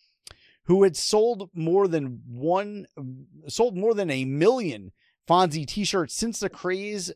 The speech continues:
mushroomed in March. Of course, we're talking about March of nineteen seventy-six. Fonzie items are the single biggest item they have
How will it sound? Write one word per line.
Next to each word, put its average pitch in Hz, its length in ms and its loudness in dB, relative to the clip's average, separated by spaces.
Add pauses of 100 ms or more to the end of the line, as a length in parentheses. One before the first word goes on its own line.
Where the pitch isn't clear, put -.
mushroomed 143 600 -2
in 127 300 -10
March. 151 520 -4 (260)
Of - 60 -20
course, 139 180 0
we're 147 140 2
talking 131 100 0
about 123 80 -2
March 131 240 0
of 135 80 -6
nineteen 123 240 -4
seventy-six. 135 540 -4 (640)
Fonzie 208 440 2
items 190 360 0
are 139 160 -2
the 143 180 -6
single 226 760 -2 (200)
biggest 165 480 2
item 156 380 -4
they 143 180 -2
have 139 220 -8